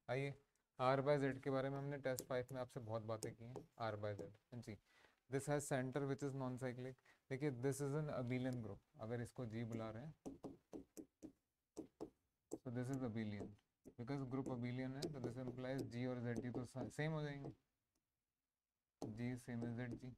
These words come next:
तो जो G करेगा, वही ज़ेड जी करेगा। G non cyclic है, R by Z, तो ये भी non cyclic है, बिल्कुल सही है। B, this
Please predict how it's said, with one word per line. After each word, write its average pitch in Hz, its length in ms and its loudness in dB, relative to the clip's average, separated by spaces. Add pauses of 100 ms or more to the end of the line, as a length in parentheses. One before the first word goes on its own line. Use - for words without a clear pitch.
(220)
तो 123 100 -4
जो 131 180 2 (560)
G 127 160 4
करेगा, 143 340 2
वही 120 200 4
ज़ेड 110 220 0
जी 120 120 -4
करेगा। 117 380 -6 (420)
G 120 240 2 (140)
non 131 260 4
cyclic 139 340 2
है, 139 200 -4 (280)
R 113 140 4 (100)
by 113 140 0
Z, 110 80 -4 (340)
तो 113 80 2
ये 117 120 4
भी 117 100 0
non 113 300 0
cyclic 110 360 -4
है, 120 100 -4
बिल्कुल 107 280 -4
सही 101 280 -4
है। 98 140 -8 (240)
B, 127 140 -2 (560)
this 135 240 2